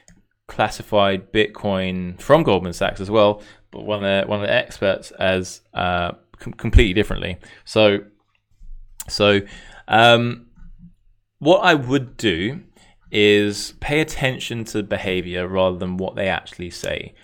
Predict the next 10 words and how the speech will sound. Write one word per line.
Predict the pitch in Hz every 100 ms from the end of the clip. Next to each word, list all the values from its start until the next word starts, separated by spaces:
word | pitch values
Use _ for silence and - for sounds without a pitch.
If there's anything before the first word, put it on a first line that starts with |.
| _
because | - 95 107 101 98 95 - -
we | 117
had | 113
a | 117
similar | - 165
situation | 151 120 120 104 -
with | 101
J | 98 107
P | 101 101
Morgan, | 101 101 92 92 139